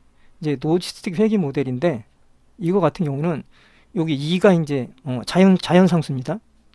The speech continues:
그리고 요 부분은, 요 부분이죠. 예, 똑같죠. 예.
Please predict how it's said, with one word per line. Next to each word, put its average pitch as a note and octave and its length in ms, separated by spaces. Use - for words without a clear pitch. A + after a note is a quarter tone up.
그리고 D#3+ 380
요 F3+ 260
부분은, E3+ 840
요 G3+ 100
부분이죠. C3 580
예, A#2+ 140
똑같죠. F3+ 500
예. B2 200